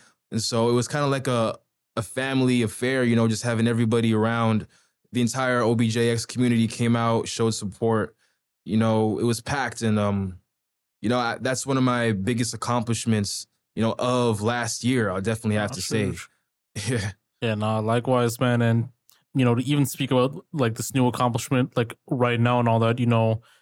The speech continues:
Speaker 2: you opened up, like, the legendary, like, Ram Riddles, you know, known for Sweeter Man,
Speaker 1: Mm-hmm.
Speaker 2: known for, like, Dem Calling, like, much more and all that.
Speaker 1: Yeah.
Speaker 2: And, like,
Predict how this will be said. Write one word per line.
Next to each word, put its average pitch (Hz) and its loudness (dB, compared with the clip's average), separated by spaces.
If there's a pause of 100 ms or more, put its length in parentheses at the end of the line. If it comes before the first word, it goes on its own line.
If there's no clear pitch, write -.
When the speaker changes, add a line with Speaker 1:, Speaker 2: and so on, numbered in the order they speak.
(200)
Speaker 2:
you 127 2
opened 131 2
up, 120 0
like, 120 0
the 123 -4
legendary, 117 2
like, 110 0
Ram 120 2
Riddles, 120 2
you 131 -2
know, 117 2
known 113 2
for - -6
Sweeter 135 -2
Man, 127 2 (200)
Speaker 1:
Mm-hmm. 104 0
Speaker 2:
known 113 6
for, 123 0
like, 120 0
Dem 127 2
Calling, 127 2
like, 117 0
much 123 0
more 127 2
and 123 2
all 120 2
that. 123 2 (140)
Speaker 1:
Yeah. 110 -2
Speaker 2:
And, 123 2
like, 120 0